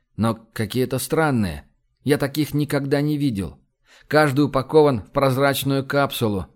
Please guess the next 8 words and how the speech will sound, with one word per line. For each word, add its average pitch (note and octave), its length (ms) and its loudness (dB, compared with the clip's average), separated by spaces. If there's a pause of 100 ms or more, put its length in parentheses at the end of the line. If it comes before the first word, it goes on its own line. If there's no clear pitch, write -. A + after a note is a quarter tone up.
(100)
не B2+ 100 2
понять C3 380 0
отсюда, C3+ 400 -2
из - 260 -6
какого C3 380 -2
материала, B2+ 720 0 (280)
и B2+ 100 2
надписан. B2 720 -2